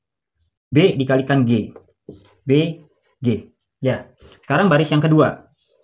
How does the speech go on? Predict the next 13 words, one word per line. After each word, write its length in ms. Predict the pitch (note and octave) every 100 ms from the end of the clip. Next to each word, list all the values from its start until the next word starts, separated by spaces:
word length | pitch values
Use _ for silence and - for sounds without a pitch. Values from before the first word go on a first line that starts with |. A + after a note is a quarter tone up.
| _ _ -
ya, 320 | A#2+ C#3+ - _ _ _ _
dengan 320 | C3 C#3 G3+
kolom 320 | G#3+ D3 D#3+ F3+
yang 160 | D3+
pertama, 480 | D3 D#3 C#3+ G2+ - _ _ _ _
C 320 | - F3 -
dikalikan 560 | C3 C3+ C3 B2+ G#2+ - C#3+
E, 320 | G3 A#3+ - _ _ _ _ _ _
C, 240 | - C#3 -
E, 320 | C3+ G3+ A3+ - _ _ _ _ _
D 240 | C#3+ F3 C3+
dikalikan 480 | C3 C3 C3 B2+
G, 320 | A2+ B2 -